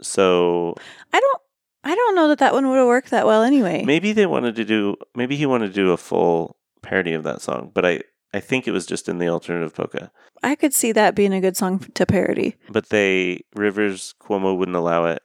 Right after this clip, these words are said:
Speaker 1: Um, it was still in the liner notes because those had already been printed. It was so late,
Speaker 2: Oh.
Speaker 1: like, that he said no. Um, but he, Weird Al has performed that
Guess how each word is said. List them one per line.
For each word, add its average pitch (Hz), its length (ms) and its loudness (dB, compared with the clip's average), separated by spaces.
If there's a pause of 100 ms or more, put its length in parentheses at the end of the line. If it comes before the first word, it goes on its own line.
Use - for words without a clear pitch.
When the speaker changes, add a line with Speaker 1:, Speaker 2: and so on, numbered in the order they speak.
(140)
Speaker 1:
Um, 87 280 -6
it 95 80 -2
was 98 140 0
still 107 300 2
in 98 180 -2
the 90 100 2
liner 85 320 0
notes 110 320 -2
because 87 260 -10
those 90 160 -4
had 90 80 -2
already 85 280 0
been 85 180 -10
printed. 92 420 -6
It - 100 -10
was 87 120 -6
so 95 180 0
late, 85 360 -4 (280)
Speaker 2:
Oh. 185 360 4
Speaker 1:
like, - 120 -20 (580)
that 87 120 -4
he 90 100 -8
said 85 200 0
no. 85 240 2 (300)
Um, 90 260 0
but - 260 2
he, 101 640 -8 (560)
Weird 107 240 -2
Al 98 160 0
has 87 120 -10
performed 90 520 -4
that 76 220 -2